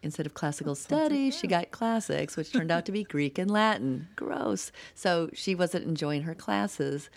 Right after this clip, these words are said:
Speaker 1: Her dorm was the farthest away. So there are all these things that were little blips, you know, that felt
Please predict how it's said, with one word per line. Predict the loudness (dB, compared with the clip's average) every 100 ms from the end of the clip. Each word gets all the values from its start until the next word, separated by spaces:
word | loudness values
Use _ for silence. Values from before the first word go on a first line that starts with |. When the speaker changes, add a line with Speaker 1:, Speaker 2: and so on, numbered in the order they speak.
| -20 -20 -20 -12
Speaker 1:
Her | -4 -4
dorm | -2 0 0 0
was | -2 -2
the | -4 -6
farthest | -2 0 2 0 -2 -2
away. | 2 2 4 0 -2
So | -2 0
there | 2
are | 2
all | 2
these | 2 -2 0
things | 0 2 0
that | -2 -2
were | -2
little | 0 0
blips, | 0 2 2 0 -8 -10 -16 -20 -20 _ -6
you | -4
know, | -2
that | -4
felt | -4 -2 0 -2 -10